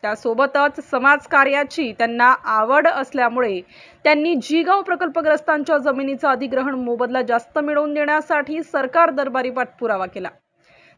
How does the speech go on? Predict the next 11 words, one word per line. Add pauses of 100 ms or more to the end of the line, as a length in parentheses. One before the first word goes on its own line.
(140)
तसेच
स्थानिक
कृषी
उत्पन्न
बाजार
समितीमध्ये
संचालक
पदापासून
उपसभापती
व
प्रशासक